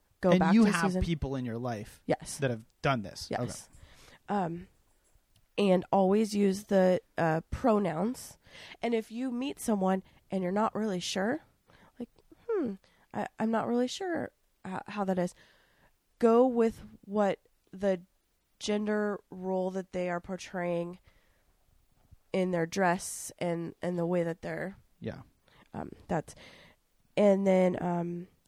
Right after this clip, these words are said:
Speaker 1: you always wanna say that someone has transition or they're transitioning, and never sex change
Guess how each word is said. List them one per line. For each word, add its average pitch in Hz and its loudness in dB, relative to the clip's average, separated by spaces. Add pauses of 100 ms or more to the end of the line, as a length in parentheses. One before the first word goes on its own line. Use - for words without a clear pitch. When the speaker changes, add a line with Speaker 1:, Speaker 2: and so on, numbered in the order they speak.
(160)
Speaker 1:
you 202 2
always 196 4
wanna 196 -4
say 180 -4
that 170 -4
someone 175 -6
has 180 -10 (280)
transition 220 -4
or 196 -4
they're 175 -4
transitioning, 190 -4 (400)
and 196 2
never 180 0 (200)
sex - -2
change 175 -6